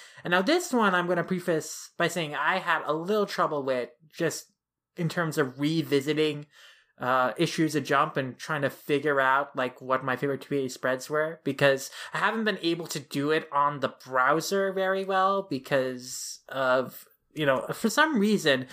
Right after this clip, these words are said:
when I try to revisit issues, like, th-, they're oftentimes messed up and, like, blotchy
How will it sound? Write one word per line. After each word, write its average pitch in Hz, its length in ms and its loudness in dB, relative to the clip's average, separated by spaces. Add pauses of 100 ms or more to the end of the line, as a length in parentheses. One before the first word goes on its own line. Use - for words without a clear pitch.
(160)
when 180 80 2
I 180 40 2
try 214 220 4
to 196 60 6
revisit 170 500 2
issues, 208 800 -2 (100)
like, 151 240 -2
th-, 160 140 -10 (300)
they're 160 340 2 (240)
oftentimes 175 760 2
messed 135 480 -2
up 135 360 2 (580)
and, 135 260 -2
like, 127 240 2
blotchy 226 1000 -2